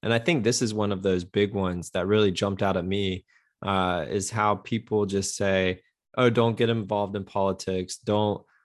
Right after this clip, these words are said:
uh, it's not about s-, being a social justice warrior, or it's not about trying to do this or that."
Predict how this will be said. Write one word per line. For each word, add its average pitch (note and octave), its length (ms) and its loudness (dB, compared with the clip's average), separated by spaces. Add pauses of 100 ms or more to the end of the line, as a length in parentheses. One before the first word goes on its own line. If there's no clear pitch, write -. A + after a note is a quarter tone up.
(140)
uh, F2+ 360 0
it's F#2 160 -6
not A2 180 2
about G#2 300 2
s-, - 220 -12
being A2 240 2
a G2+ 60 0
social G#2 420 0
justice G2 560 -6
warrior, G2 600 2
or F2 80 0
it's F2 200 -6
not G#2 140 0
about F#2+ 460 0
trying A2 340 -2
to G2+ 80 -8
do G2 180 -4
this G2 280 -2
or F#2 60 -2
that." F#2 360 0